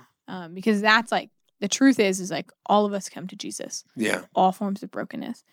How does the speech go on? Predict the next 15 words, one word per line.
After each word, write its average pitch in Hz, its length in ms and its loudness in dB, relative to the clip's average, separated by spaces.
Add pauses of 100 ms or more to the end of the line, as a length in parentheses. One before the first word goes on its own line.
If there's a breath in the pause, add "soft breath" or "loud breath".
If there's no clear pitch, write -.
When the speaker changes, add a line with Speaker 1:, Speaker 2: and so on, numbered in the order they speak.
(160)
Speaker 1:
And 208 120 -2
we 208 100 0
needed 202 440 2 (240 soft breath)
the 214 60 -2
community 202 520 0
to - 80 -16
come 196 160 -10
around 175 340 -6
us - 280 -2 (300 soft breath)
and 226 80 2
to 202 60 2
speak 202 300 -2
words 202 420 2
of - 120 -10
forgiveness 208 920 -6